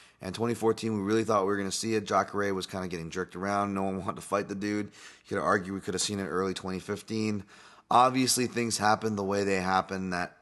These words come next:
U F C one ninety-four night changes a lot of fortunes for a lot of people. Um, and it's just a weird time in the sport. Uh, usada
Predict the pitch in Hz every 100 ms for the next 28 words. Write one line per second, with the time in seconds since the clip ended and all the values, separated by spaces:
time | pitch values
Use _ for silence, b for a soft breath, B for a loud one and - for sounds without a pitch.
0 | _ _ 107 113 104 110 104 104 101 98
1 | 90 - 104 98 98 98 - 98 92 80
2 | 90 101 101 101 98 98 92 - 87 90
3 | 95 92 95 87 92 92 b b b b
4 | b b _ - 92 92 90 85 - 123
5 | 135 135 180 143 127 135 120 120 113 95
6 | - 107 117 - - - _ - 82 80
7 | 90 98 - 110 117 110 95